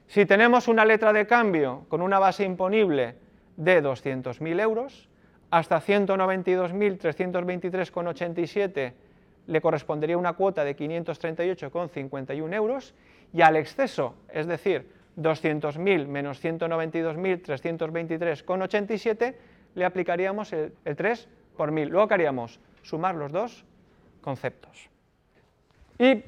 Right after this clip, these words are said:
para finalizar esta presentación, vamos a hablar de la tributación de los documentos administrativos.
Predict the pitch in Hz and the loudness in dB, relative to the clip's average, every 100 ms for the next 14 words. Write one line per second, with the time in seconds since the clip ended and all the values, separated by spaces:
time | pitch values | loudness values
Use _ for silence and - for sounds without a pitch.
0 | - _ 185 190 185 190 185 170 226 220 | -20 _ 8 8 8 4 4 6 4 6
1 | 226 202 185 202 180 165 220 226 233 214 | 4 4 0 0 0 0 2 4 4 4
2 | 202 202 208 196 208 220 226 185 208 214 | 2 2 2 4 6 6 4 2 4 4
3 | 208 190 185 185 156 208 226 220 208 214 | 4 2 0 -2 -2 0 0 0 2 2
4 | 214 220 175 170 165 175 202 196 214 202 | 4 2 0 -2 -2 0 0 2 2 2
5 | 185 175 160 143 147 135 143 123 110 - | 0 -2 -6 -6 -6 -6 -4 -6 -10 -16